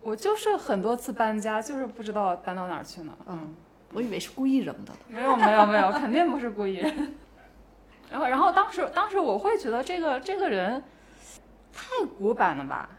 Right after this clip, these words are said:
Speaker 1: 就是为什么我没有这两个证，我就以后不能怎么办了呀？我以后不能买房了吗？<laughs> 我以后不能就业了吗？然后我当时回应的就是说：“你指的是什么呀？我以后干什么不能怎么办了呀？”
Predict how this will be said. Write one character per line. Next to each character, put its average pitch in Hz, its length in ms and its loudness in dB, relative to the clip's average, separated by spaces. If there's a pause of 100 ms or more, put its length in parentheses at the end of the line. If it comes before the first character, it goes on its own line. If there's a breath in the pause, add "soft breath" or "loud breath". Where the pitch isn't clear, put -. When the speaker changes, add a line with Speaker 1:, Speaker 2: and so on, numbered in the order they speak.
(140)
Speaker 1:
就 339 160 -6
是 349 140 -4
为 381 60 -6 (180)
什 302 100 0
么 202 180 2
我 202 440 2
没 185 240 2
有 302 160 4
这 294 100 -2
两 202 100 0
个 196 120 0
证， 262 200 -2
我 190 140 0
就 262 100 -2
以 202 160 -2
后 262 140 -4
不 359 180 -4
能 240 160 2
怎 208 140 -2
么 165 100 -4
办 180 220 -4
了 165 80 -4
呀？ 160 120 -2
我 214 120 -2
以 - 20 -2
后 285 80 -2
不 330 140 -2
能 247 100 2
买 220 200 2
房 175 200 -2
了 339 100 8
吗？ 311 360 4 (160)
<laughs> - 260 -6
我 339 100 10
以 440 60 6
后 330 100 8
不 359 100 0
能 330 160 6
就 415 160 4
业 415 140 8 (120)
了 359 160 2
吗？ 269 280 -2 (880 loud breath)
然 302 80 -2
后 311 60 4
我 226 80 4
当 254 160 2
时 262 80 -6
回 202 220 -2
应 240 100 0
的 226 100 0
就 214 120 -4
是 214 60 -4
说 196 220 -4 (300)
：“你 247 120 0
指 220 120 -4
的 190 80 0
是 196 140 -6
什 202 140 -4
么 151 100 -6
呀？ 156 180 -10
我 202 160 0
以 208 100 0
后 269 120 -2
干 320 180 2
什 220 140 -4
么 180 100 -2
不 233 140 -4
能 220 140 0
怎 220 100 0
么 208 160 2
办 240 220 2
了 - 60 -6
呀？” 214 120 -2